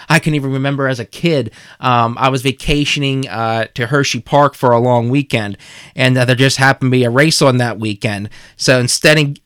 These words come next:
so instead of going to the park on Sunday, I, uh, made my dad stay in the hotel room with me, uh, to watch the race. And, uh,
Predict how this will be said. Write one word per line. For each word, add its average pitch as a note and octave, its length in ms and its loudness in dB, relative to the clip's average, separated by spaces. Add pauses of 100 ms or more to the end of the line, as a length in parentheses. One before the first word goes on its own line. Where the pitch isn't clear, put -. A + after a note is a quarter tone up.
so - 180 0
instead D#3+ 260 2
of D3 80 -2
going D3 220 4
to C#3+ 80 -2
the A#2+ 80 -2
park E3 400 0
on B2+ 160 2
Sunday, A#2 560 0 (320)
I, C3+ 260 4
uh, B2+ 180 6
made C3+ 280 4
my C3 160 4
dad C#3 560 4
stay D3+ 180 2
in C3+ 80 4
the B2+ 80 -6
hotel C#3+ 420 0
room B2+ 200 0
with A#2+ 180 -4
me, A#2+ 300 -2 (200)
uh, A#2+ 300 4 (120)
to D#3+ 140 0
watch C#3 300 0
the A#2+ 100 -2
race. A#2+ 480 2
And, B2+ 240 0
uh, A#2+ 260 2